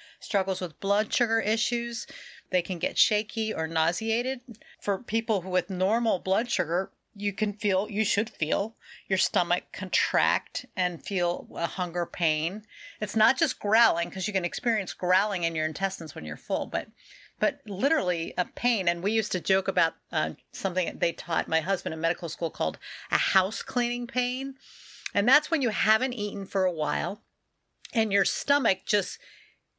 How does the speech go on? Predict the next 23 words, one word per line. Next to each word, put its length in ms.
squeezes 640
from 300
one 260
end 220
to 100
the 140
other 240
looking 260
for 140
any 280
<laughs> 80
nutrients. 560
And 140
if 140
you 120
feel 300
a 100
house 360
cleaning 280
pain, 240
and 80
it 140
really, 280